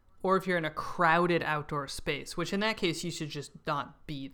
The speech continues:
you should try not to be there if you can, like a park or something.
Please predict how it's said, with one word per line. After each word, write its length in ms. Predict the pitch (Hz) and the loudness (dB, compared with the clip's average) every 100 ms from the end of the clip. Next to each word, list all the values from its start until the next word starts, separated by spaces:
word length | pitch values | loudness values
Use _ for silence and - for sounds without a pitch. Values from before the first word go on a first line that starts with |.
| - | -4
you 100 | 180 | -2
should 160 | 156 | -2
try 360 | - - 170 156 | -4 2 4 4
not 220 | 139 127 | 0 -6
to 120 | - 151 | -8 -10
be 200 | 143 - | -10 -10
there 240 | 82 71 | -10 -10
if 160 | - - | -12 -12
you 120 | - | -14
can, 480 | - 131 - - - - | -12 -12 -12 -16 -18 -12
like 140 | 151 | -12
a 60 | 143 - - | -12 -10 -2
park 340 | - - - | -2 -2 -8
or 60 | - | -14
something. 520 | - - - - - | -14 -14 -14 -16 -16